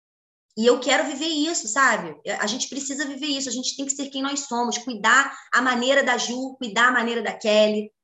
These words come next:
cuidar a maneira da Maria Luísa, cuidar a maneira da Cris, da Claudinha,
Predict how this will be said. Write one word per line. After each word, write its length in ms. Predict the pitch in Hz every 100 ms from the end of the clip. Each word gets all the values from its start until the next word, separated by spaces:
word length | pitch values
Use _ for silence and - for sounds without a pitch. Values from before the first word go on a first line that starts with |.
| _ -
cuidar 340 | 240 214 233
a 40 |
maneira 320 | 233 220 220 214
da 80 |
Maria 240 | 208 202 196
Luísa, 480 | 180 202 220 208 208
cuidar 300 | 214 214 226
a 40 |
maneira 300 | 208 208 202
da 100 | 190
Cris, 480 | 185 202 220 220 208
da 120 | 180
Claudinha, 840 | - 175 175 208 220 214 208 202